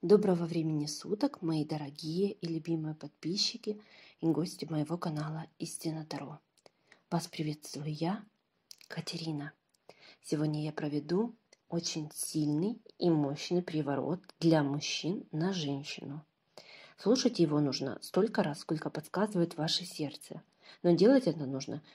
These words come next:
чем чаще, тем лучше, от начала до конца. Итак, слушайте меня и повторяйте за мной. Господи,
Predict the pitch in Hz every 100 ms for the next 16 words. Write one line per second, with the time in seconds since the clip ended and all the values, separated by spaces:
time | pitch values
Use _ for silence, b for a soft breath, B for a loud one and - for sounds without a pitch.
0 | B - 160 143 - 170 196 - - 170
1 | 170 147 143 - - - 190 214 185 -
2 | 160 165 - 160 160 165 135 - - -
3 | _ _ - - 170 254 - - B B
4 | - 180 185 - - 277 - - 240 240
5 | 254 - 175 156 - 131 135 202 247 240
6 | - - 170 151 123 143 _ _ _ _
7 | _ _ - _ _ _ 160 151 151 -
8 | 151 156 151